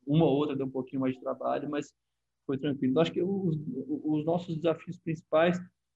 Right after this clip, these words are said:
passam justamente por a gente conseguir vencer as, as barreiras de,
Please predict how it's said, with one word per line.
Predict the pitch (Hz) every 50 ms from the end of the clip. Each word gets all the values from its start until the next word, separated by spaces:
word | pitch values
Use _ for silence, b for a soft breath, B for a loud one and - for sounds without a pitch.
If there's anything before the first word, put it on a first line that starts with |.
| _ _ -
passam | - 160 160 - - 175
justamente | 156 160 165 - 190 170 170 175 175
por | - - 196
a | 185
gente | 196 190
conseguir | - - 196 185 - 175 190
vencer | 185 208 208 196 185 - - - 165 165 175 180 180 170 156
as, | 139 135 127 123 127 135 135 131
as | - 147 143 147
barreiras | 151 156 143 139 151 160 165 170 165 147 131
de, | 127 - - -